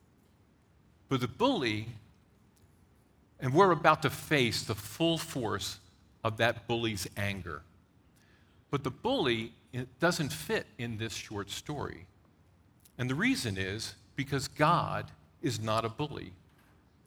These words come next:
God's just. That means that the wrath of God for sin is focused on us, and that wrath, that anger, that fury is rightly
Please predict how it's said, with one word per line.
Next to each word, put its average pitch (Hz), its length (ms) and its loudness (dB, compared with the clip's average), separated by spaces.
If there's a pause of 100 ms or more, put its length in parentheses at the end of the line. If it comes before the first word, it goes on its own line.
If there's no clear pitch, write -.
(300)
God's 131 480 0 (100)
just. - 600 -2 (1200)
That 180 160 2
means 170 220 6
that 147 100 0
the 117 80 2
wrath 147 360 6
of 147 140 0
God 135 240 6
for 131 140 0
sin 113 340 -2
is 117 240 0
focused - 500 0
on 98 140 -4
us, 90 340 -4
and 120 140 -2
that 117 140 0 (100)
wrath, 151 400 8
that 127 260 6
anger, 147 460 2
that 131 300 0
fury 110 760 -4 (580)
is 104 140 -2
rightly 156 840 2